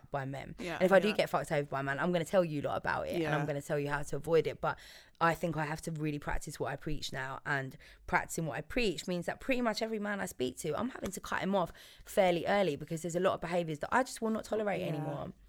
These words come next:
Speaker 1: I will not tolerate you asking me what knickers I'm wearing when we've only been talking for
Speaker 2: Oh my
Speaker 1: five messages on
Speaker 2: gosh.
Speaker 1: fucking Tinder or whatever. Not that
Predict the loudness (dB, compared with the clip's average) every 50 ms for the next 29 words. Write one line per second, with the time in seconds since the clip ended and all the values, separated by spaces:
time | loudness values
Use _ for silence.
0 | -20 -20 -20 -20 -6 -2 0 2 2 0 -2 -4 -2 2 2 4 4 2 0 0
1 | -2 -6 -6 -4 -2 -2 -2 -4 -6 _ -8 -8 -6 -8 -10 -10 -14 -20 -20 _
2 | _ 0 2 2 2 -4 -4 -4 -6 -4 -4 -4 -4 -2 -2 -2 -2 -2 -2 -4
3 | -4 -4 -4 -4 -2 -2 -2 -2 -2 -6 -8 -8 -4 -4 -4 -4 -4 -6 -8 -8
4 | -8 0 8 12 12 12 12 12 12 12 12 12 10 10 12 12 12 10 8 4
5 | 6 10 12 12 12 12 12 12 12 12 12 12 12 12 12 12 10 10 8 6
6 | 6 4 4 4 -2 -2 0 0 0 0 2 2 2 0 0 -2 -4 -8 -8 -10
7 | -10 -10 -10 -10 -10 -14 _ _ _ -20 -20 _ -12 -10 -10 -10